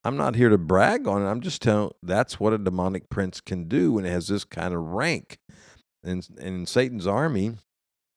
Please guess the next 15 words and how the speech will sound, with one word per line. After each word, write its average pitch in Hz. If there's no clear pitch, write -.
he's 82
given 104
it 127
power 85
over 95
a 110
region 92
or 107
a 117
territory. 78
That's -
the, 69
the 82
Persia 82
region. 76